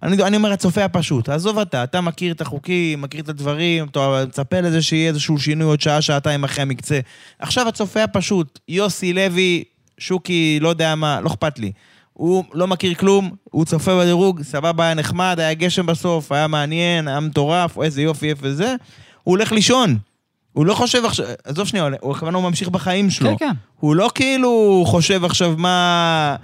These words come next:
Speaker 1: אה, הוא קם בבוקר כאילו, "מה? למה ראסל מזנק שמיני? למה זה כאילו, מה, כאילו, מה השתנה?" אתה מבין? זה לא... זה לא אמור להיות ככה.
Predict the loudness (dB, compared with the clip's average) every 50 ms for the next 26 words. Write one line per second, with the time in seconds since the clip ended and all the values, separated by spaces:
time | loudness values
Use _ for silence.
0 | -14 -20 -20 _ _ _ _ _ _ _ _ -8 -6 -4 -2 -2 0 0 -2 0
1 | 0 -2 -2 0 0 0 0 -2 -4 -6 -6 -8 -8 -8 -10 -12 _ _ _ -20
2 | -20 _ -8 -6 -4 -4 -4 -6 -6 -4 -4 -2 0 0 0 0 0 0 0 -2
3 | -2 -4 -6 -8 -6 -4 -2 -2 0 0 0 0 0 0 -2 -4 -4 -4 -2 -2
4 | -2 -2 -2 -4 -6 -4 -2 -2 0 0 0 0 -2 -2 -2 -2 -4 -4 -4 -6
5 | -10 -6 -4 -2 0 0 0 0 -2 -2 -4 -4 -4 -2 0 0 0 0 0 -2
6 | -2 -4 -4 -4 -4 -2 -2 0 2 2 2 2 0 2 2 2 4 4 4 2
7 | 2 2 0 0 -2 -4 -6 -10 -14 _ _ _ _ _ _ _ -2 2 4 4
8 | 6 6 6 4 4 2 2 2 2 2 2 0 -2 -4 -2 -2 -4 -6